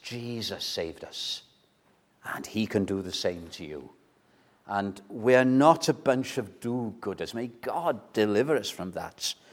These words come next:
We're not a bunch of religious freaks. May God deliver us from that.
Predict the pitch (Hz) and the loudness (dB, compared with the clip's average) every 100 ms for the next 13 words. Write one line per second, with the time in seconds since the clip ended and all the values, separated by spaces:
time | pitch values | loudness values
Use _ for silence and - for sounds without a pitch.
0 | - - 120 120 175 131 107 135 139 131 | -20 2 4 8 8 8 4 4 4 2
1 | 135 113 123 120 120 120 135 - - - | 0 2 0 2 0 0 0 0 -4 -8
2 | - - - 104 90 - - 151 190 - | -12 -16 -8 -8 -8 -10 -10 -8 -10 -8
3 | - 156 135 107 104 123 135 95 - 90 | 4 6 6 4 -2 -2 -4 -6 -6 -8
4 | 85 80 - - | -8 -10 -10 -12